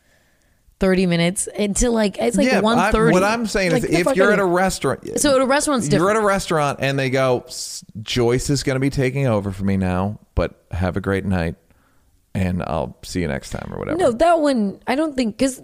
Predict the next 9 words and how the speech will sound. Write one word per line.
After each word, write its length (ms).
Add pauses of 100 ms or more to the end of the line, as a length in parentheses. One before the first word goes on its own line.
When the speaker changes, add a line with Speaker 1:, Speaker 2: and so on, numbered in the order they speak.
Speaker 1:
I 140
feel 240
like 120
someone 260
else 160
is 100
taking 560 (760)
the 120
table. 480